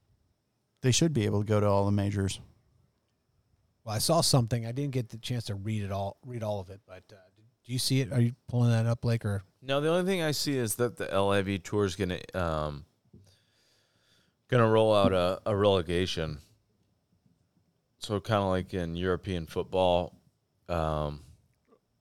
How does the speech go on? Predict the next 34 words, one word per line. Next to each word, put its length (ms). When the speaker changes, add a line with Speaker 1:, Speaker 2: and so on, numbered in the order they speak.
Speaker 1:
Oh, 220
you 140
can 200
get 160
Speaker 3:
you, 40
Speaker 1:
removed, 540
Speaker 3:
you 140
can 100
Speaker 1:
go 120
Speaker 3:
get 80
Speaker 1:
down 240
Speaker 3:
re-, 40
Speaker 1:
a 40
league. 280
Speaker 3:
you 80
gotta 160
go 120
down 220
a 100
league. 260
So 240
I 120
think 300
what 140
they're 160
gonna 180
roll 280
out 100
is 280
relegation 640
for 120
the 80
bottom 340
fourteen. 720